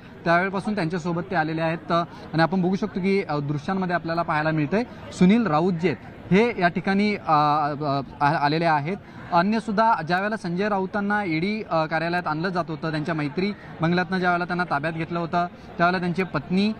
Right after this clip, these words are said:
अ, त्यांच्या मा-, अ, संजय राऊत यांच्या मातोश्री ज्या आहेत ह्यासुद्धा त्या ठिकाणी उपस्थित होत्या. मात्र या ठिकाणी फक्त सुनील राऊत जे आहेत हे उपस्थित असताना आपल्याला पाहायला मिळतंय. त्याबरोबर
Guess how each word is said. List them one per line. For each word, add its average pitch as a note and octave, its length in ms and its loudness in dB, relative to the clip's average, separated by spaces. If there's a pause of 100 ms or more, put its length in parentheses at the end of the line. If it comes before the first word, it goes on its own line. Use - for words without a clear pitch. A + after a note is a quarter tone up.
(240)
अ, D#3 220 4
त्यांच्या D#3 360 0
मा-, D3 160 0
अ, C#3 180 2
संजय D#3 260 -2
राऊत E3+ 180 -2
यांच्या E3 200 0
मातोश्री F#3 460 -2
ज्या F3+ 120 0
आहेत C3+ 120 0 (260)
ह्यासुद्धा F#3+ 380 2
त्या G#3 120 -2
ठिकाणी G3 240 -2
उपस्थित F3+ 380 -2
होत्या. E3+ 180 0
मात्र F#3 320 2 (320)
या F3 120 4
ठिकाणी G3 300 -2
फक्त F#3+ 200 -2
सुनील F#3 400 0
राऊत E3 200 2
जे D#3 140 -2
आहेत - 420 -4
हे A3 160 6
उपस्थित G3 500 -2
असताना F#3 300 0
आपल्याला F3+ 280 0
पाहायला F3 280 0
मिळतंय. F3 300 -4
त्याबरोबर F#3 540 -2